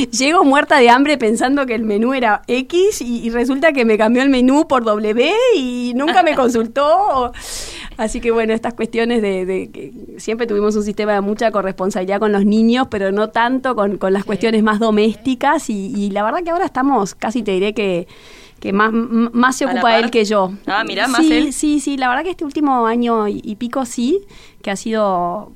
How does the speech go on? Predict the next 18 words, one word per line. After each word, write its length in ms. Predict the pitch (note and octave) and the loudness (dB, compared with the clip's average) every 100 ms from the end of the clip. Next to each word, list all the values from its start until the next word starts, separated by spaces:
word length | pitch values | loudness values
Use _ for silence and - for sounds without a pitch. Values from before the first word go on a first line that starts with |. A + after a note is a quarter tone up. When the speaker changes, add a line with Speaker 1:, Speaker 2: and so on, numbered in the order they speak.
| - | -20
Speaker 1:
eh, 140 | G#3+ | -20
fundamental 640 | - G3 F#3+ F#3 F#3 G3+ A3+ | -8 -4 -2 -2 -2 -2 0
para, 300 | A3+ F#3 F#3+ | 0 0 -4
para, 200 | F#3+ F#3 | -6 -4
bueno, 220 | F#3+ A3+ F#3 | -2 -4 -4
para 240 | F#3+ F#3 | -6 -8
poder 260 | F#3 F#3 G3 | -4 -4 -4
estar, 420 | G3 G3+ F#3+ F#3+ - | -4 -4 -4 -8 -14
estar 240 | - F#3+ G3+ | -20 -14 -8
donde 200 | G#3 G#3 | -4 -2
me 100 | G3 | -2
toca 180 | G3+ G3+ | -4 -6
estar 220 | - F#3+ | -4 -4
ahora, 280 | F#3 F#3+ F#3+ | -2 -2 -4
así 160 | - | -8
que, 260 | - A3+ G3+ - - - - - - - - | -8 -6 -6 -12 -20 -20 -20 -20 -20 -20 -6
pero 180 | A3+ A3 | 0 2
bueno, 320 | B3+ G#3+ | 4 2